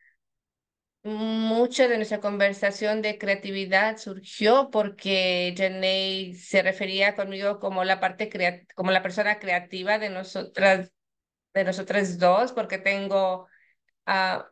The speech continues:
de-, tengo conocimiento de arte, de fotografía, un historial en eso, y decía, "Eres la persona más creativa que conozco".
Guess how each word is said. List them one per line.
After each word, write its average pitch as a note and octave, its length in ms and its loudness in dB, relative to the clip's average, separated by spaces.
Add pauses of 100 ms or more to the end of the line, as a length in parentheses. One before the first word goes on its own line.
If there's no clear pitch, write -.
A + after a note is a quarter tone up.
(140)
de-, G3 280 0 (240)
tengo G#3 240 2
conocimiento G3 680 0
de F3+ 180 2
arte, A#3 460 -2
de F#3 120 -8
fotografía, F3+ 1000 0
un G3 80 -10
historial G#3 600 0
en F#3+ 140 -4
eso, F#3 520 -2 (260)
y G3+ 180 -2
decía, G3+ 280 4
"Eres A#3 180 0
la A3 300 -2
persona G#3+ 400 0
más G#3+ 220 0
creativa G#3+ 360 -2
que G3+ 200 -6
conozco". G3 800 -2